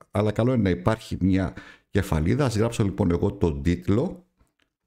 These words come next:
Και επίσης μπορώ να προσαρμόσω την κεφαλίδα.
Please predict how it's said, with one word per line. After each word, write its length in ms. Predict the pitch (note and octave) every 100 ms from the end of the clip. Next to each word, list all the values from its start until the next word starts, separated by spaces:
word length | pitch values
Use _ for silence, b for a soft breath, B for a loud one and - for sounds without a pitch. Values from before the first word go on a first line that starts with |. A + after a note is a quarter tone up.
| _ _ _ _ _ _ _ _ _ _ _ _ _ _ _ _ _ _ _ - _ _ _ _
Και 140 | A#2+
επίσης 380 | G#2+ D#3 F3 C#3
μπορώ 200 | B2 D3
να 220 | D#3 -
προσαρμόσω 760 | - - A#2 G#2 F#2+ B2 B2+ A#2
την 260 | F2+ -
κεφαλίδα. 1120 | - F#2 - F2 D#2+ E2+ E2+ E2+ A2 F3+ -